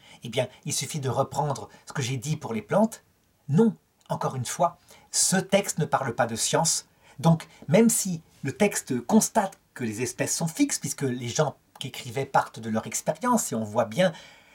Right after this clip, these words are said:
que l'évolution, elle, elle prend des milliers, et si ce n'est pas des millions d'années, eh bien, ce texte ne parle pas de science. C'est à nous,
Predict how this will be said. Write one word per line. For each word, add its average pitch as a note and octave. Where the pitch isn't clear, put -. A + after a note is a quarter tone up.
que A#2
l'évolution, C#3
elle, -
elle C3
prend -
des A2+
milliers, D3+
et -
si -
ce -
n'est B2
pas B2
des A2
millions B2+
d'années, G3+
eh C#3+
bien, E3
ce -
texte C4
ne E3
parle A3+
pas E3
de C3
science. -
C'est -
à F#3+
nous, A3